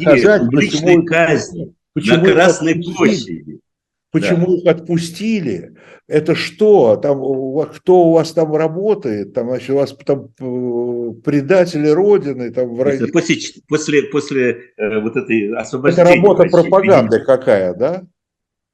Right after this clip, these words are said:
Speaker 1: Да,
Speaker 2: Да,
Speaker 1: уже,
Speaker 2: конечно,
Speaker 1: уже после
Speaker 2: безусловно.
Speaker 1: всех разоблачений они говорят: "Как же так? Вы же нам говорили, что это так, ну, давайте тогда наказывать, куда же вы их отпускаете?" Понимаете?
Speaker 2: Безусловно.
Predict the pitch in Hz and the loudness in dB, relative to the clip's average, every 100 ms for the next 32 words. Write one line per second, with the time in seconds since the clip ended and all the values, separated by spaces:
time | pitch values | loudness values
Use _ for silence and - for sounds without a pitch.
0 | _ _ _ _ _ _ _ _ _ _ | _ _ _ _ _ _ _ _ _ _
1 | - 107 135 151 - 160 185 160 165 175 | -18 -6 -2 -2 -4 -4 -2 0 0 2
2 | 170 175 160 143 175 170 147 143 160 156 | 2 0 -2 -4 -2 -2 -2 -4 -2 0
3 | 165 170 233 233 139 107 - - - 135 | 0 2 -2 -2 -4 -8 -10 -6 0 0
4 | 151 175 165 - 196 185 208 202 160 104 | 2 -2 -2 -4 -2 -2 -4 0 0 0
5 | 113 151 151 160 160 180 190 180 156 - | -6 -8 -4 -4 -2 -2 -2 -4 -8 -8
6 | 175 170 170 220 196 135 139 151 147 170 | -8 -8 -4 -4 -4 -8 -12 -6 0 2
7 | 185 202 - 185 185 185 226 175 120 104 | 2 -2 -2 -2 -2 -4 -4 -4 -6 -8
8 | - 151 170 175 - 165 - 175 - 143 | -6 -4 -2 -4 -4 -8 -10 -16 -8 -6
9 | 98 87 85 _ _ _ _ - 101 127 | -4 -8 -16 _ _ _ _ -18 -14 -14
10 | 185 185 _ - 113 135 143 80 | -14 -20 _ -10 -10 -8 -8 -8